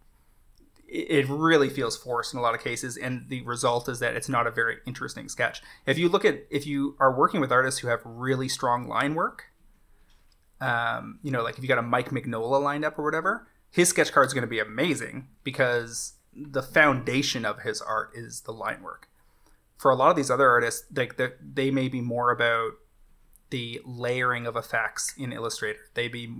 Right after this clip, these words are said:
may be more about their palette. They may be more about the, the tone of their work. Sketch doesn't make sense for every artist.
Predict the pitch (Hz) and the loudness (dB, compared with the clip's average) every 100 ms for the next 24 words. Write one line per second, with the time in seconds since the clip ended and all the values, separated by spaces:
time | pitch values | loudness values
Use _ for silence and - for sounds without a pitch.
0 | - 127 117 117 113 113 113 113 113 117 | -8 -6 -6 -6 -4 0 2 2 0 -2
1 | 127 110 - - 117 107 - - 120 117 | -6 -4 -2 2 2 0 -10 -12 -10 -8
2 | 117 117 113 113 113 117 113 113 110 110 | -8 -8 -8 -4 -2 0 0 -2 -2 -6
3 | 123 120 113 113 113 _ _ _ _ _ | -10 -10 -8 -12 -16 _ _ _ _ _
4 | 131 113 113 - - 131 120 113 113 113 | -10 -10 -8 -6 -2 -2 -2 -6 -10 -6
5 | 120 120 110 104 101 - - - _ - | -2 0 -2 -4 -8 -10 -12 -20 _ -20
6 | - _ _ 277 - - - - - - | -20 _ _ -18 -16 -16 -16 -12 -4 2
7 | 156 151 160 151 139 135 131 151 160 - | 4 4 0 -2 -2 -4 0 0 0 -2
8 | 117 113 101 - - | -4 -4 -8 -10 -14